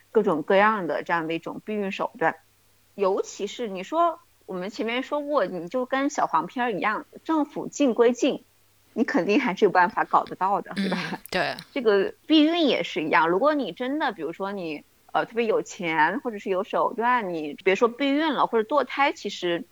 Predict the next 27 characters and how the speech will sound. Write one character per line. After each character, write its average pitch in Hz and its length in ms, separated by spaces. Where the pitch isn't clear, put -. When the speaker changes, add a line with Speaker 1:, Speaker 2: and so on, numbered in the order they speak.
Speaker 1:
也 175 220
不 - 160
是 262 160
所 214 240
有 254 80
的 151 200
州 180 240
都 175 140
不 170 120
让 156 240
你 135 240
避 170 160
孕、 160 140
不 147 80
让 151 160
你 151 60
堕 151 160
胎 151 260
的。 151 120
比 160 140
如 175 60
说， 208 100
如 190 160
果 233 140
你 175 220
是 214 200
一， 208 200